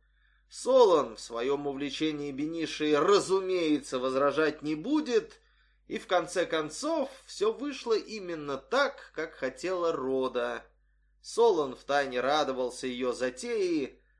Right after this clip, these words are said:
а Ханна нашла её вполне естественной и одобрила. Бенишия, думая о Солоне,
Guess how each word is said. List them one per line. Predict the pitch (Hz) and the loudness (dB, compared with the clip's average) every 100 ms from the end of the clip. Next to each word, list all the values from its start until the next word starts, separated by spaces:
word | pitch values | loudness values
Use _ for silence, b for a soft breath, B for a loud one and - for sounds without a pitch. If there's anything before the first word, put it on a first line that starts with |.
| - | -8
а | 123 | -6
Ханна | - 285 254 226 | 0 0 0 -4
нашла | 185 180 165 175 | -4 -6 -6 -4
её | 156 147 | -4 -4
вполне | 151 143 151 208 | -4 -2 -2 -2
естественной | 175 143 - 202 220 226 180 170 156 | -6 -8 -10 -6 -6 -6 -10 -8 -8
и | - 127 | -8 -4
одобрила. | 220 214 143 147 147 127 82 55 _ _ _ _ _ | -2 -2 0 0 0 -2 -4 -12 _ _ _ _ _
Бенишия, | - 165 277 277 - 131 113 | -8 -6 -4 -6 -6 -4 -4
думая | 107 135 147 135 139 | -4 -4 -2 -2 -2
о | |
Солоне, | 135 175 175 151 143 139 131 | -2 -2 -2 0 -2 -6 -8